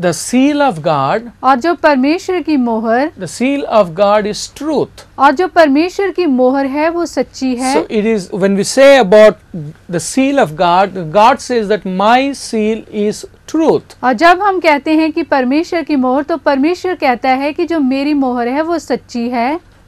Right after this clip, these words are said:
Speaker 1: Because
Speaker 2: क्योंकि
Speaker 1: God's word is truth.
Speaker 2: परमेश्वर के जो वचन हैं वो सच्चे हैं।
Speaker 1: Because
Speaker 2: क्योंकि
Speaker 1: God's ways are truth.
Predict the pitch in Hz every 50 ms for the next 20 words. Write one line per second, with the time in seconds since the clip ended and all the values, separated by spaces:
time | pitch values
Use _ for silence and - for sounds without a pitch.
0 | - - - 156 156 156 - 196 196 220 262 254 - - - - _ _ _ _
1 | _ _ - - 277 285 262 - - 311 330 349 359 359 - 175 147 135 185 185
2 | 202 220 233 - - - - 185 214 226 240 269 285 277 - - 226 214 - -
3 | - - - 226 190 135 - - _ _ - 262 269 269 285 339 392 381 - 403
4 | 392 349 - 339 330 285 311 320 285 226 240 247 240 - 311 320 330 311 330 320
5 | 330 330 349 359 339 - - 269 - - - - 254 240 226 240 233 254 285 339
6 | 160 147 151 147 - 190 185 196 226 262 - - - - - - 262 269 269 262
7 | 233 - 311 330 349 370 415 _ - - 156 139 135 139 196 196 208 220 240 269
8 | 240 - - - - - - 185 165 196 214 233 254 269 285 247 - - - -
9 | 240 226 226 220 - - - 233 214 151